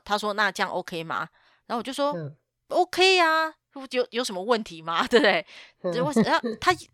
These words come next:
Speaker 2: <laughs>
Speaker 1: 他，
Speaker 2: 他应该
Speaker 1: 他帮我弄好之后，
Speaker 2: 提醒你。<laughs>
Speaker 1: 他又再讲一次哦，
Speaker 2: 嗯。
Speaker 1: 我就，
Speaker 2: 嗯。
Speaker 1: 我现在事后回想起来，就是这是一个 sign。
Speaker 2: 对，他在，
Speaker 1: <laughs> 我
Speaker 2: 他在提醒你，但是你没有，你没有拿到他的，就是你没有抓到他提醒的那个点。
Speaker 1: 对，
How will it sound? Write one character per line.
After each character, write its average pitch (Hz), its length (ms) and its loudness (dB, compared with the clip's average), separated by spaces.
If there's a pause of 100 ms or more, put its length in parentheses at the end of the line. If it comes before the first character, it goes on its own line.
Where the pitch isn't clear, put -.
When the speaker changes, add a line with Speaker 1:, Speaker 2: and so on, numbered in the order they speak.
(160)
Speaker 2:
<laughs> - 340 -20
Speaker 1:
他， 214 100 -2
Speaker 2:
他 269 80 4
应 277 80 6
该 285 80 8
Speaker 1:
他 277 60 0
帮 214 120 4
我 202 120 0
弄 240 160 2
好 190 160 4
之 165 160 -2
后， 233 80 0
Speaker 2:
提 359 80 6
醒 370 140 -6
你。 370 80 2
<laughs> - 40 -10
Speaker 1:
他 339 80 0
又 381 220 4
再 339 120 0
讲 170 300 -2
一 185 60 -12
次 214 320 -4
哦， 170 240 -6
Speaker 2:
嗯。 - 40 -20 (280)
Speaker 1:
我 240 100 -4
就， 359 140 0
Speaker 2:
嗯。 156 120 -12 (340)
Speaker 1:
我 208 120 -4
现 302 140 0
在 - 40 0
事 277 220 -2
后 254 140 0 (140)
回 180 120 -4
想 180 180 -4
起 175 120 -8
来， 160 80 -6
就 214 160 -6
是 202 100 -10
这 202 140 -4
是 190 140 -8
一 180 100 -8
个 160 260 -8 (160)
sign。 - 400 -6 (720)
Speaker 2:
对， 233 180 6
他 233 140 6
在， 269 160 6
Speaker 1:
<laughs> 285 80 -6
我 294 60 6
Speaker 2:
他 311 60 10
在 339 80 8
提 226 240 2
醒 214 280 4
你， 196 80 6
但 262 140 8
是 285 80 8
你 214 120 8
没 185 160 4
有， 170 240 2 (320)
你 196 120 0
没 220 120 10
有 180 400 4
拿 185 160 0
到 208 140 2
他 208 100 2
的， 180 120 -4
就 - 140 -6
是 262 100 4
你 208 100 8
没 190 140 6
有 190 160 4
抓 202 220 2
到 202 120 2
他 202 100 2
提 175 220 -6
醒 151 220 -10
的 147 80 -8
那 170 120 -4
个 160 100 -4
点。 175 260 -4
Speaker 1:
对， 180 240 0